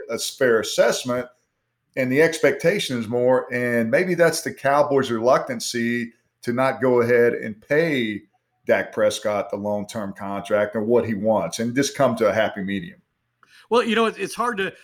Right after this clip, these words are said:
Speaker 2: I keep seeing these headlines, like you mentioned on the Bill Barnwell article yesterday, R J, that, uh, the Cowboys need to just pay Dak. Well, they've tried to pay Dak. Like, it's not like they're hesitant to pay the guy. They,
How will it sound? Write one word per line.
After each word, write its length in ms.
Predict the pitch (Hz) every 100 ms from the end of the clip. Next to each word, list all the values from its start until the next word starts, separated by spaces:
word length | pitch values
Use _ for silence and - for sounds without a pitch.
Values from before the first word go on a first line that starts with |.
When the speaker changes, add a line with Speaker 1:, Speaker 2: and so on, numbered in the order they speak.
| - 156
Speaker 2:
I 80 |
keep 180 | 175 233
seeing 200 | - 220
these 180 | 160 131
headlines, 420 | 160 156 143 139
like 160 | 131 127
you 80 | 139
mentioned 280 | 139 143
on 80 | 127
the 60 | 123
Bill 380 | 123 135 131 -
Barnwell 460 | 120 117 135 127 120
article 380 | 123 123 127
yesterday, 600 | 113 131 - 123 110 107 - _ _ _ _
R 180 | 110 117
J, 440 | 117 113 113 113 _ _ _ -
that, 360 | 123 120 123 127
uh, 200 | 120 127 156 143 151
the 80 | 131
Cowboys 340 | 202 226 185
need 160 | 196 165
to 60 |
just 260 | 131 185 -
pay 220 | 208 240
Dak. 300 | 143 82 - -
Well, 140 | 214
they've 180 | 233 226
tried 320 | - 262 320
to 60 | 302
pay 220 | - 110
Dak. 260 | 90 - _ _ _
Like, 340 | 127 185 180 - - - -
it's 180 | 127 -
not 240 | 190 262
like 260 | 175 214 -
they're 320 | 151 151 139
hesitant 520 | 117 175 175 139 131
to 80 | 135
pay 260 | - 175 262
the 100 | -
guy. 440 | 110 104 139 196 - _ _ -
They, 320 | 170 175